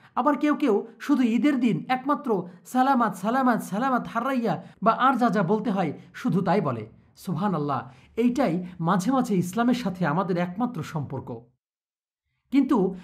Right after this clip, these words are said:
আপনি যদি প্রতিদিন আল্লাহর সাথে সম্পর্ক স্থাপন করেন, তবে কি হবে তা আমি বলি। আল্লাহ জানে সে হচ্ছে আমার ইবাদতকারী, সে আমার সাথে দিন শুরু করেছে,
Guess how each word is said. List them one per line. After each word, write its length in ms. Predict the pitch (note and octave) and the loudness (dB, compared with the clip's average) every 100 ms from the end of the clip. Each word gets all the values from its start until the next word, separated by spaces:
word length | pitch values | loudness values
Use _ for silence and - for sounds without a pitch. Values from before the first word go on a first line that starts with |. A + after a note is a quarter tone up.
| - - | -8 -4
আপনি 280 | A3+ - | -2 0
যদি 260 | D4 D4+ B3 | 2 4 2
প্রতিদিন 720 | - A#3+ B3 C4+ D#3+ B3+ G#3 | 4 4 4 4 4 4 4
আল্লাহর 280 | F3 G#3 B3 | 2 2 0
সাথে 200 | B3 A#3+ | 0 -6
সম্পর্ক 520 | F3+ F#3 F3+ B3 F#3+ | -2 0 0 0 -2
স্থাপন 420 | F3 - C4 C4 | -2 -4 -6 -4
করেন, 380 | G3+ E3+ D#3 G#2+ - - - | -2 0 0 -4 -8 -18 -6
তবে 200 | E3 F3+ | 0 0
কি 200 | F#3 G3 | 0 -2
হবে 400 | F#3 B3+ F3+ D3 - - | -2 0 0 -2 -6 0
তা 80 | E3 | 2
আমি 200 | D#3 D3 | 2 2
বলি। 440 | C3 C#3 G#2+ - - _ _ _ _ | 0 0 -2 -6 -20 _ _ _ _
আল্লাহ 240 | F3+ G#3+ G#3 | 2 2 2
জানে 380 | F3 F#3+ D#3+ - - - | 2 2 0 -4 -12 -16
সে 220 | - G3 | -2 0
হচ্ছে 360 | F3+ B3 - | 2 -2 -4
আমার 260 | A3 D#3+ E3+ D#3 | -2 0 0 -2
ইবাদতকারী, 680 | D3 E3+ F#3 - D#3+ C#3 G2+ - - - | -2 2 2 0 -2 -4 -6 -12 -20 -20
সে 220 | - A#3 | -6 0
আমার 240 | F3 G3 | 0 0
সাথে 440 | G#3 A3+ G3 F3+ B2 - D3+ | -2 -4 -4 -4 -6 -12 -4
দিন 200 | E3 G3+ | 0 2
শুরু 320 | F3+ G#3 C#4+ | 2 0 2
করেছে, 580 | G#3 D3+ - D3+ G#2 | 2 -2 -4 -8 -10